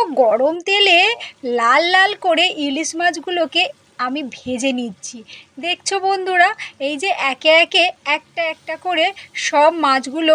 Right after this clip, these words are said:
উল্টে পাল্টে দিয়ে গরম তেলে একদম ভালো মতো করে ইলিশ মাছগুলোকে একদম দেখো লাল লাল করে ভেজে নিয়েছি। আর ওখানে রয়েছে ইলিশ মাছের অল্প তেল, আর খানিকটা তেল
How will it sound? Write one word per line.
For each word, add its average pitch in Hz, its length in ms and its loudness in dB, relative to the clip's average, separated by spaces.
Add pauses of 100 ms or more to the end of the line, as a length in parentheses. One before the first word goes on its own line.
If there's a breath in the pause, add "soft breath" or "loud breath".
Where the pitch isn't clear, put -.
(140)
উল্টে 277 400 0 (100)
পাল্টে 247 420 0 (160)
দিয়ে 349 240 4 (480 soft breath)
গরম 247 480 2
তেলে 392 320 2 (580 loud breath)
একদম 339 480 2 (200)
ভালো 277 380 0
মতো 370 340 -2
করে 381 200 2 (120)
ইলিশ 311 300 -2
মাছগুলোকে 349 640 -4 (120)
একদম 277 320 -6
দেখো 285 300 -4 (460 loud breath)
লাল 311 240 2 (140)
লাল 285 220 0
করে 320 240 0
ভেজে 262 320 -4
নিয়েছি। 262 480 -6 (340 loud breath)
আর 247 100 0 (120)
ওখানে 330 340 0
রয়েছে 302 340 2 (160)
ইলিশ 302 280 -6
মাছের 330 380 -4 (500 loud breath)
অল্প 294 320 0 (200)
তেল, 247 240 2 (380)
আর 233 260 2 (120)
খানিকটা 294 580 -4
তেল 392 200 0